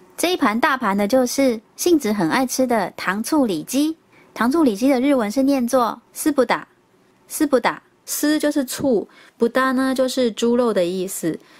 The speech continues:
然后旁边这一盘呢就是日式煎饺啦。你看它上面就是真的颜色做得还蛮逼真的，这个就是煎得焦黄焦黄的底部哦，然后翻过来，哇塞，它连那个饺子的那个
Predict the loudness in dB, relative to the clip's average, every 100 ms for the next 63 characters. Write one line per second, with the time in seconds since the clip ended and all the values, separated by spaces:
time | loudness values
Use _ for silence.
0 | _ -2 0 0 0 -2 -2 -2 0 0
1 | 0 -2 -2 -2 -2 -2 0 0 0 -2
2 | -2 -2 -2 -4 -6 -12 _ _ -2 2
3 | 2 2 2 2 2 0 2 2 2 0
4 | 0 0 0 -2 0 0 2 0 0 -2
5 | -2 -2 -2 0 0 0 -2 -2 0 0
6 | 2 2 2 -2 -14 -4 -2 0 0 0
7 | 0 0 -2 0 0 0 -2 -2 -4 0
8 | 2 2 0 0 0 0 0 0 -2 -2
9 | -2 -2 -4 -2 -2 -2 -6 -20 -8 0
10 | 2 2 0 0 -2 -2 -2 0 2 2
11 | 2 0